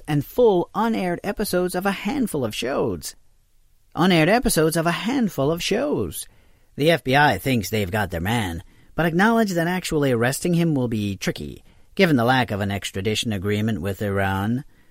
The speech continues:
Justice may come sooner for robocall victims, thanks to a slew of enforcement measures that have finally started to take shape. If you're looking for panic-worthy news, Intel conceded that its management engine was riddled with vulnerabilities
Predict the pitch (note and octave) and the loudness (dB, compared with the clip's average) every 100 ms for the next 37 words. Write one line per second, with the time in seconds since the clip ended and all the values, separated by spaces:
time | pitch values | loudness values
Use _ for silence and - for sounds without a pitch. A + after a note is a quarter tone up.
0 | _ _ - D3+ F3+ - F#3+ F3+ F#3 F3+ | _ _ -2 4 4 4 2 2 2 2
1 | F3+ E3 - A3 E3 D3+ C3+ B2+ G3+ F#3+ | 2 2 2 2 2 0 0 4 4 4
2 | A#2 G#2+ G2+ G2 G#2 C3+ D3 E3+ - _ | 2 0 0 -2 -4 -2 -2 -4 -10 _
3 | _ - - C4 G3+ - D3+ - G3+ B3+ | _ -14 -4 -4 -2 0 0 0 0 0
4 | - C#3 D3+ C3+ F#3+ F3+ - C#3 D#3 F#3+ | 0 -2 -2 -2 -4 -4 -4 -4 -4 -4
5 | E3 A#2 C#3+ C#3 - F3+ F#3+ G3+ E3 G#2+ | -4 -4 -4 -6 -8 -6 -2 -2 -2 -2
6 | - B2 A2 F#2+ - A#2+ F#2+ - G3+ E3 | -4 -4 -4 -6 -6 -4 -4 0 2 0
7 | - - - - _ - F#3 C#4 C4+ C4+ | -4 -20 -20 -20 _ -6 0 4 6 6
8 | G#3+ E3+ B2+ - - G#3+ D3 G#2 F2+ C#2 | 2 2 -2 -2 -2 0 0 -2 -4 -4
9 | C#2 D2 E2+ B2+ D3 - - - - G3+ | -8 -8 -6 -6 -6 -10 -20 -16 2 4
10 | A3+ F3 C#3+ A#2+ A2 D#3+ C#3+ A#2+ A#2+ A#2+ | 4 4 2 0 -2 0 2 2 2 0
11 | A#2 C3 C3+ F#3+ G#3 - F3 - G#2+ C#3 | 0 -2 0 0 -2 -2 -4 -4 -2 0
12 | C#3 B2+ C3 A2+ A#2+ A#2 A#2+ E3 G3+ D#3 | 2 0 -2 -4 -4 -6 -2 2 4 2
13 | A2 G#2+ G#2 A#2+ A#2+ A2+ G#2+ D#3+ G3 G2+ | 0 -4 -4 -2 0 0 0 2 2 0
14 | C2+ | -8